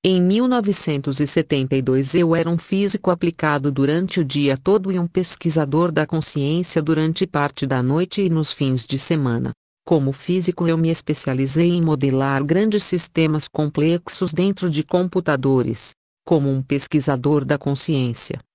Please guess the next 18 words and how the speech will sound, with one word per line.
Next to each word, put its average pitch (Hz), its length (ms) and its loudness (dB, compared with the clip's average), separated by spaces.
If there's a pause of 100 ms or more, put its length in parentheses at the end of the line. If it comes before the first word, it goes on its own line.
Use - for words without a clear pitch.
defini 160 580 2
e - 20 2
explorei 156 560 4
estados 139 600 0
alterados 127 680 0
da 135 100 0
consciência 151 720 -2
sem 202 300 0
usar 160 400 2
drogas 156 520 0
e 156 40 4
investiguei 165 880 0
as 170 220 0
habilidades 143 760 2
e 160 40 2
limitações 156 800 0
da 147 100 0
consciência. 135 800 -2